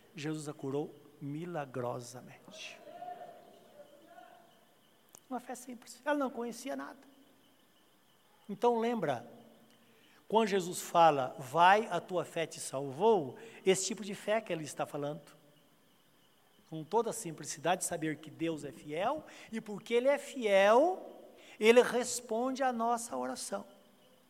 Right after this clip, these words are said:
E o texto fala, "Ah, mas eu não consigo." Olha, pensa no profeta Elias. É a mesma, a, é o mesmo caminho. É crer que por causa da fidelidade dele,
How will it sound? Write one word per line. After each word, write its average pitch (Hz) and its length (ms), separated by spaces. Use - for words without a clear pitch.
E 302 60
o 294 60
texto 294 200
fala, 302 220
"Ah, 330 40
mas 330 340
eu 359 240
não 339 280
consigo." 349 640
Olha, 240 380
pensa 302 380
no 202 80
profeta 170 420
Elias. 135 520
É 247 300
a 254 140
mesma, 285 300
a, 262 200
é - 20
o 226 80
mesmo 269 260
caminho. 294 440
É 226 100
crer 220 240
que - 120
por - 120
causa 185 220
da - 60
fidelidade 170 560
dele, 226 320